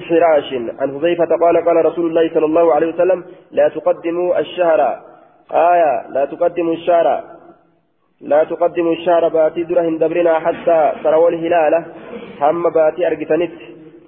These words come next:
"أو تكملوا العدة"، يوكا هم لكوسا قوتة تنت يجو لكوسا باتي درة، "ثم صوموا إيقنا صومنا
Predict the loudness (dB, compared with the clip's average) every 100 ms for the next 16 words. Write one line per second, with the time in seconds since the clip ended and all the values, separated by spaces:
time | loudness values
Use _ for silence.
0 | 0 0 0 -6 -4 0 0 0 0 0
1 | 2 4 2 2 0 2 2 2 0 0
2 | 0 -2 0 -2 0 0 0 0 -2 -2
3 | 0 0 2 0 2 0 2 0 0 0
4 | 2 0 -4 -20 -20 -20 _ -4 -2 -2
5 | -4 0 2 2 4 2 2 2 2 2